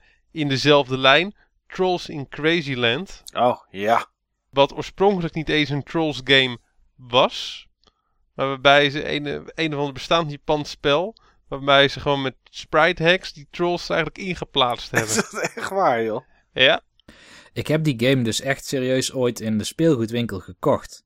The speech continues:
Speaker 3: En ik dacht dat het de Amiga-versie van Trolls was. Daar heb je ook een Trolls game.
Speaker 2: Klopt.
Speaker 3: En die is best
Speaker 1: Ja.
Speaker 3: wel grappig. Met zo'n, eh,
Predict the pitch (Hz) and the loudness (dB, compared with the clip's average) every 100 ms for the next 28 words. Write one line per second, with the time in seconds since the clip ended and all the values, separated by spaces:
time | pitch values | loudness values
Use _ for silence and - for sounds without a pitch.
0 | _ _ _ _ - 123 117 110 110 - | _ _ _ _ -4 0 0 -2 -8 -4
1 | 110 151 - - - 123 123 127 - 117 | 0 0 0 -12 -6 -2 0 -2 -2 -2
2 | 110 - - 113 143 165 139 110 117 104 | -2 -6 -6 0 2 4 2 0 -4 -2
3 | 107 98 104 98 - 113 107 98 101 110 | -4 -4 -4 -4 -4 -2 -2 -4 -4 -4
4 | - - - 110 110 107 127 131 123 110 | -4 -8 -10 -6 -4 -2 0 0 -2 -2
5 | 123 113 104 98 101 143 - _ - 110 | 0 0 0 -2 -2 -4 -8 _ -4 -2
6 | 113 127 131 131 123 98 92 131 92 87 | 0 -2 2 2 2 -2 -2 -2 -2 -10
7 | 104 92 113 104 104 101 | -12 -8 -4 -2 -2 -4